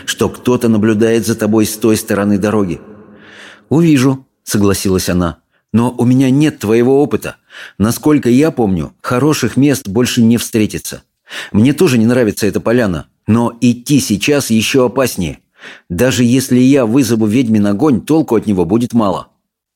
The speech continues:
Джон оглядел темный лес, еле различимый теперь в холодном мраке.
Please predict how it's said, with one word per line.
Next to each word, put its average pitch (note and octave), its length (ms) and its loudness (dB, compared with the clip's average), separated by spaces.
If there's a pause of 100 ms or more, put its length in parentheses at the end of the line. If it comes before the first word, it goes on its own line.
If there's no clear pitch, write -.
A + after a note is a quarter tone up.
(340)
Джон A2+ 360 2
оглядел A#2+ 440 2
темный A#2 360 2
лес, F#2+ 420 -4 (100)
еле A2+ 300 2
различимый G#2+ 680 0
теперь G#2+ 320 -2
в - 60 -4
холодном F#2+ 440 0
мраке. F2+ 400 -4